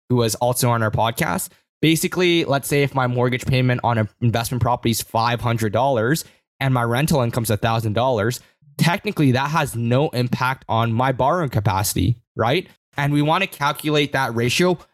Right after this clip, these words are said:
after refinance, after the A R V reappraised value. So that's one thing to keep in mind is, is that the mortgage specialists,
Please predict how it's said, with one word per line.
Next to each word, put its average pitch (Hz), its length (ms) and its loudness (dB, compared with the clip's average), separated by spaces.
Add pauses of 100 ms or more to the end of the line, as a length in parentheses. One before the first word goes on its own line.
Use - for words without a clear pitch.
(220)
after 135 520 0
refinance, 104 720 0
after 131 340 0
the 113 340 0
A - 20 4
R 110 160 2
V 110 280 0 (120)
reappraised 110 500 0
value. 98 460 -2 (240)
So 175 100 -2
that's 208 220 0
one 143 240 0
thing 151 160 0
to 135 60 -2
keep 139 260 -2
in 120 80 0
mind 117 300 0
is, 120 200 0
is 110 140 0
that 120 180 -2
the 127 80 -2
mortgage 143 380 0
specialists, 170 680 -2